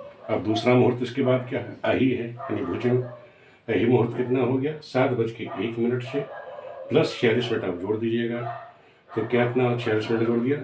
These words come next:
क्योंकि सात बज के सैंतालीस मिनट तक अही रहेगा। यानी सात बज के एक मिनट से लेकर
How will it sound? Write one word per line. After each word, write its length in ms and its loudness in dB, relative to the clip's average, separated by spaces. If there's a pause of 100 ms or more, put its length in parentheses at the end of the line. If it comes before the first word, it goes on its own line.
(160)
क्योंकि 260 -2
सात 360 -4
बज 140 -2
के 160 2
सैंतालीस 540 -2
मिनट 240 -2
तक 140 -8
अही 260 -4
रहेगा। 220 -6
यानी 840 -2
सात 360 0
बज 200 -8
के 120 -12
एक 300 -2
मिनट 180 -2
से 140 -10
लेकर 320 -8